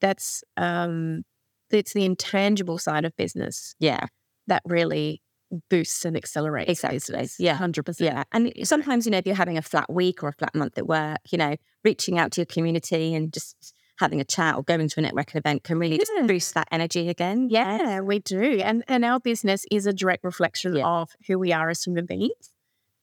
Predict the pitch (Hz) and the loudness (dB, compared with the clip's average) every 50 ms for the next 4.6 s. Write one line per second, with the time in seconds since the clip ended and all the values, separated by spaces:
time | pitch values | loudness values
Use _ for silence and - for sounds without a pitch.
0 | _ _ _ - 190 180 175 175 180 185 190 180 170 - - 175 170 170 - - | _ _ _ 0 2 2 2 0 -2 0 2 2 2 2 0 -2 -2 -2 -4 -2
1 | - 196 185 - - - 160 165 - - 180 180 175 170 - 180 170 - - 175 | 0 0 0 0 0 0 -2 -2 -2 -2 -2 -2 -2 0 -2 -4 -4 -4 -6 -8
2 | - - 180 165 165 165 - - - 170 165 170 175 180 180 - - 175 170 - | -6 -4 0 0 0 -2 -2 -2 -2 0 0 0 -2 -4 -6 -4 -2 0 0 0
3 | - - 139 160 160 165 160 165 165 - - 170 160 156 160 - - - 165 165 | 0 -2 -2 -4 -6 -4 -2 -4 -4 -2 -2 -2 -2 -2 -2 -4 -6 -4 -2 -2
4 | 170 165 165 170 175 - - 185 175 170 170 | 0 2 0 0 0 0 0 2 2 2 0